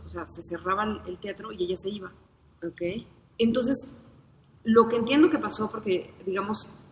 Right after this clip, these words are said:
Speaker 1: hay, hay una historia detrás de la cortina y otra bajo
Speaker 2: Sí,
Speaker 1: la cortina,
Speaker 2: claro, claro.
Speaker 1: es que, y eso sí lo sacó López Dóriga, es que finalmente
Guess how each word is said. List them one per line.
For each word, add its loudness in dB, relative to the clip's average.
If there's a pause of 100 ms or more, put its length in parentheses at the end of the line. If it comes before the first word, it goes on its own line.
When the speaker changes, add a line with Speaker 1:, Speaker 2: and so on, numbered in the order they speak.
(380)
Speaker 1:
hay, 2
hay 0
una 0
historia 0 (140)
detrás -4
de -4
la -4
cortina -4
y -2
otra -8
bajo -2
Speaker 2:
Sí, 6
Speaker 1:
la 6
cortina, 4
Speaker 2:
claro, 2
claro. 2 (200)
Speaker 1:
es 6 (100)
que, 0 (220)
y 2
eso 2
sí -2
lo -2
sacó -4
López -6
Dóriga, -4 (400)
es -2
que 0
finalmente -4